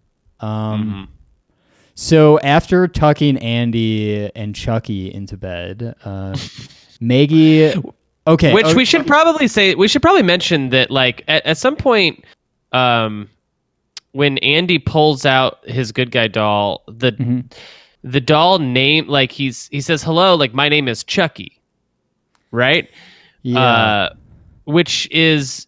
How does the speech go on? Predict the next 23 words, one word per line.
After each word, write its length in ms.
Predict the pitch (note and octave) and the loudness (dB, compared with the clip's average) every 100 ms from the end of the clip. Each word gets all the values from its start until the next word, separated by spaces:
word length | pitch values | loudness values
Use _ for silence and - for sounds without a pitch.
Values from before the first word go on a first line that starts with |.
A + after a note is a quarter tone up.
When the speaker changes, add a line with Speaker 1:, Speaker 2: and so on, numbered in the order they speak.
| - | -6
Speaker 2:
not 420 | D3 E3+ G#3+ - | 0 2 2 0
what 180 | G#3 - | -2 0
the 80 | F#3 | -4
commercial, 1400 | - D#3+ C3 C3+ C#3 - C3+ A#2 A2 G#2 G2+ F#2+ E2+ - | -2 -2 0 0 0 -2 0 0 2 0 -2 -4 -8 -8
that's 200 | C3+ C#3 | -4 -2
not 140 | F#3+ G3 | -2 -2
the 80 | F3 | -2
name 360 | C3+ C#3 D3 | 0 0 2
of 140 | C#3 A2+ | -2 -2
the 60 | |
doll 320 | G2+ A#2 A2+ A2+ | -2 0 0 -2
in 160 | A#2+ | -4
the 80 | A2+ | -6
commercial. 540 | - A2 G#2 A#2 - | -8 -8 -6 -4 -2
Speaker 1:
Oh, 260 | E3+ F3+ D#3+ | 0 2 0
interesting. 640 | C#3+ F#3+ - C#3 E3 A2+ F#2 | -2 -8 -4 0 0 -2 -2
Speaker 2:
So 40 | |
what 100 | F3 | 0
do, 140 | B3+ - _ _ | 0 -4 _ _
do 140 | G3 | 0
we 160 | F#3+ D4+ | 2 2
think 320 | E4 D4 C#4+ | 0 -4 -4
that 380 | F#3+ E3+ E3 C#3+ | -4 0 2 0